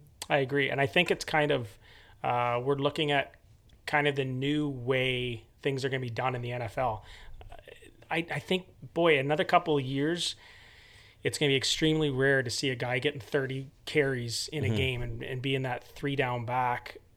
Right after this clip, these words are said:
Speaker 1: the, for a full game. Um, Chubb most likely is gonna be your one-two guy. You're gonna have Hunt coming in. They might each get a shot at some goal line work.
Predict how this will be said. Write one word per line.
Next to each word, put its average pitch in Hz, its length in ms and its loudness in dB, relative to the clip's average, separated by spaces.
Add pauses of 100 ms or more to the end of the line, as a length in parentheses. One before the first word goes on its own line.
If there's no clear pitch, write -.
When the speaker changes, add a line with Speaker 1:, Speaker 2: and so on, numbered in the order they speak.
(180)
Speaker 1:
the, 123 140 -8
for 147 240 2
a 107 40 -2
full 131 360 -4
game. 127 500 -6
Um, 120 460 -6 (1040)
Chubb 143 520 2 (200)
most 143 320 -2
likely 143 220 0
is 143 80 -4
gonna 143 120 -2
be 139 80 -2
your 131 140 -2
one-two 139 440 -2
guy. 139 280 2
You're 135 140 0
gonna 127 180 -4
have 120 260 -4
Hunt 143 280 -4
coming 143 340 0
in. 143 240 0
They 131 100 -4
might 127 220 -4
each 139 200 -6
get 143 120 -2
a 135 40 0
shot 131 400 0
at 131 80 -6
some 127 160 -8
goal 135 220 0
line 131 260 -2
work. 127 340 -8